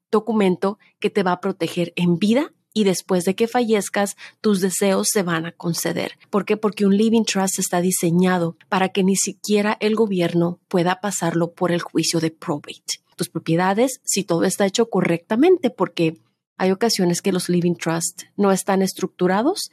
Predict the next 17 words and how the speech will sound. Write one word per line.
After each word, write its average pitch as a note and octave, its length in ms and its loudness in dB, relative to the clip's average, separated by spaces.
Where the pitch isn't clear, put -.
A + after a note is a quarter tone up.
ni A3 160 4
fundados F#3 640 0
correctamente. - 840 -10
Entonces, F#3 340 0
si G3+ 100 2
están A3+ 360 0
todo C#4 280 2
bien C4+ 180 4
estructurado G#3 640 0
como F3+ 240 -4
tiene F#3 340 0
que F#3 120 -4
ser, B3+ 280 -2
tu G3 320 4
fideicomiso A3+ 1040 2
en G#3+ 220 4
vida G3+ 360 2